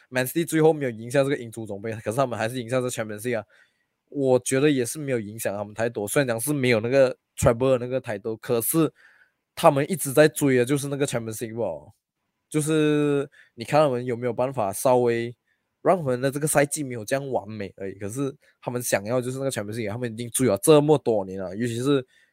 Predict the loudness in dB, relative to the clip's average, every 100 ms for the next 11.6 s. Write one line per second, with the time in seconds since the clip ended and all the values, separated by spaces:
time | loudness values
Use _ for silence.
0 | _ 8 10 12 12 12 6 4 2 2
1 | 0 0 -2 -6 _ _ _ _ _ _
2 | _ _ _ _ 0 0 0 -6 -10 -14
3 | _ _ _ _ _ _ _ 0 0 0
4 | -8 -6 -2 0 0 -4 -10 _ _ _
5 | _ _ -2 0 0 4 4 4 -4 -2
6 | -2 -2 -4 -6 -4 -4 -4 -4 -4 -2
7 | -4 -2 -6 -6 -4 -4 -4 -4 -4 -6
8 | -6 -2 -2 -4 _ _ -2 0 2 4
9 | 4 4 2 -2 0 0 -2 -4 -4 -4
10 | -8 _ _ _ _ _ _ 2 2 2
11 | -6 -8 -6 -6 -6 -8